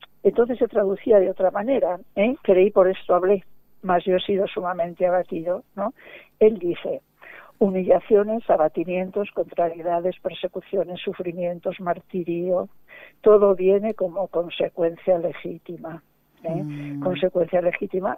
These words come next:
Speaker 1: de seguir al maestro, claro, ¿eh? "Así aconteció al maestro, y no ha de ser el discípulo más que su maestro, ni el siervo más que su señor, ¿eh? Sin que haya mi-, en medio de librarse de tales consecuencias
Speaker 2: Claro.
Speaker 1: cuando existen tales confesiones".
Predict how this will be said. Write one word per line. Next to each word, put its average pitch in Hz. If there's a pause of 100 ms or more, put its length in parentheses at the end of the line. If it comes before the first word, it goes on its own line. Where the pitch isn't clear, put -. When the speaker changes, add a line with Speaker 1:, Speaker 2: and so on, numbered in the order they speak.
(120)
Speaker 1:
de 180
seguir 160
al 156
maestro, 160
claro, 190 (280)
¿eh? 185 (360)
"Así -
aconteció 190
al 196
maestro, 285 (120)
y 196
no 175
ha 185
de 180
ser 175
el 185
discípulo 240
más -
que 240
su 185
maestro, 202
ni 196
el - (100)
siervo 185
más 180 (100)
que 170
su -
señor, 151 (400)
¿eh? 185 (480)
Sin 175
que 185
haya 185
mi-, 196 (280)
en 185
medio 240
de 180
librarse 175
de 202
tales 180
consecuencias 202 (240)
Speaker 2:
Claro. -
Speaker 1:
cuando 254
existen 170
tales 165
confesiones". -